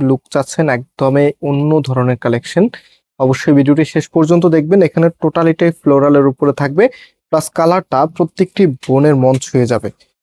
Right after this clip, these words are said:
তো আমি হচ্ছে ড্রেসটা দেখানোর পূর্বে আপনাদেরকে অর্ডারের প্রসেসটা বলে দিই। আমাদের এখানে তিনটি নাম্বার আছে, প্রত্যেকটি নাম্বার ইমো, WhatsApp করা আছে। সারা বাংলাদেশে আমরা হোম ডেলিভারিতে প্রোডাক্ট পাঠাই এবং আমাদের দুটি আউটলেটও আছে, চাইলে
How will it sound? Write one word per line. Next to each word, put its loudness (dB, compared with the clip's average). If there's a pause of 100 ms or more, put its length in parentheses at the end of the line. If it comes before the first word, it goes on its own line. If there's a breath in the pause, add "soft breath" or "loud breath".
(240)
তো -
আমি 2
হচ্ছে -2
ড্রেসটা 0
দেখানোর 0
পূর্বে 4
আপনাদেরকে -2
অর্ডারের 2
প্রসেসটা -4 (100)
বলে 2
দিই। 2
আমাদের 0
এখানে -2 (120)
তিনটি 0
নাম্বার 0
আছে, -4
প্রত্যেকটি -2
নাম্বার 2
ইমো, 0
WhatsApp -4
করা 0
আছে। -6
সারা -2
বাংলাদেশে -2
আমরা 0 (540 soft breath)
হোম 2
ডেলিভারিতে 2
প্রোডাক্ট -2
পাঠাই 0
এবং 2
আমাদের 2
দুটি 0
আউটলেটও 0
আছে, -6
চাইলে 0